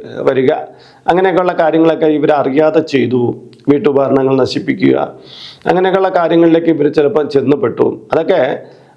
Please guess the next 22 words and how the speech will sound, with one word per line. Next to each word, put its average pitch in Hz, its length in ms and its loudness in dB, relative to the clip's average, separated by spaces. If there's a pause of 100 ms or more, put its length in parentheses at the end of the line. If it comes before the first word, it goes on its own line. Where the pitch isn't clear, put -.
(140)
ഒരു 170 460 2 (140)
പക്വതയാർന്ന 208 760 2
വ്യക്തിത്വത്തിന് 165 880 0
നല്ലതല്ല. 113 480 0 (140)
ഇതിലേതെങ്കിലുമൊക്കെ 160 600 2
ശീലം 160 320 2
നിങ്ങളിൽ 160 300 4
ഇപ്പോൾ 160 320 0
ഉണ്ടെങ്കിൽ 180 540 2 (560)
അതൊക്കെ 139 200 0
ഒന്ന് 143 160 0 (120)
തിരുത്തുക. 139 500 0 (360)
കാരണം 156 240 2
ഈ 156 180 4
ഇമോഷൻ്റെ 170 500 2
പുറകെ 185 240 2
നമ്മൾ 170 220 0
അമിതമായിട്ട് 196 920 2 (320)
നമ്മളെ 165 640 0
സ്വാധീനം 151 480 2
ചെലുത്തി 131 280 0
കഴിഞ്ഞാൽ 135 640 0